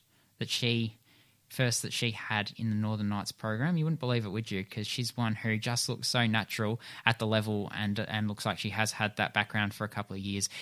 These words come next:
in the Futures program and that sort of thing. But, yeah, one to keep a close eye on. Holly Ridewood as well is, is another one that we ought to touch on. So she finished third in their best and fairest. She's versatile and really athletic. But the big thing I think that separates her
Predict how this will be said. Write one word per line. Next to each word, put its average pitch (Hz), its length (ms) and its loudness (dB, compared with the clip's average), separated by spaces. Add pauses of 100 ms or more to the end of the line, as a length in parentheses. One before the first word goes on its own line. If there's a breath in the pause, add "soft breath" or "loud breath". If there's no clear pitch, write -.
(120 loud breath)
in 113 100 6
the 110 60 4
Futures 113 340 0
program 107 400 4
and 107 80 4
that 107 140 0
sort 113 160 0
of 107 80 -4
thing. 107 320 2
But, 107 180 2 (260 loud breath)
yeah, 127 200 10
one 135 240 8
to 143 160 6
keep 131 260 4
a 120 160 8
close 123 380 6
eye 123 160 8
on. 123 140 6
Holly 147 260 8
Ridewood 139 420 8
as 120 140 2
well 131 280 8 (220)
is, 120 280 4
is 117 180 2
another 120 280 6
one 120 280 4
that 117 120 2
we 120 120 2
ought 117 160 2
to - 40 -2
touch 117 260 2
on. 110 180 4
So 110 200 4
she 131 200 6
finished 127 420 6
third 120 340 8 (320 loud breath)
in 131 140 10
their 120 140 10
best 120 240 6
and 113 100 2
fairest. 120 460 8
She's 113 180 2
versatile 120 720 6 (220 loud breath)
and 117 160 8
really 131 260 10
athletic. 120 380 6
But 131 160 2
the 139 40 4
big 196 260 4
thing 214 220 6
I 156 100 10
think 139 200 6
that 117 100 -4
separates 110 440 2
her 113 240 8